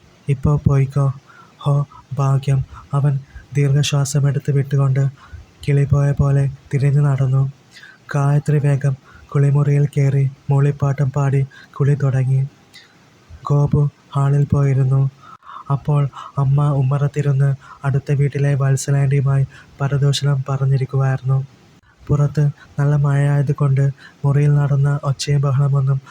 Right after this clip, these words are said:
അവർ കേട്ടു കാണില്ല. "ഭാഗ്യം," അവൻ മനസ്സിൽ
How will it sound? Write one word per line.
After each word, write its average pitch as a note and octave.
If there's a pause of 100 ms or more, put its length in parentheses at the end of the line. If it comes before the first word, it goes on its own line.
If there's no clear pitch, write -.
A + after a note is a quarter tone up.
(180)
അവർ C#3
കേട്ടു C3+
കാണില്ല. C3 (400)
"ഭാഗ്യം," C3+ (280)
അവൻ C#3 (240)
മനസ്സിൽ C3+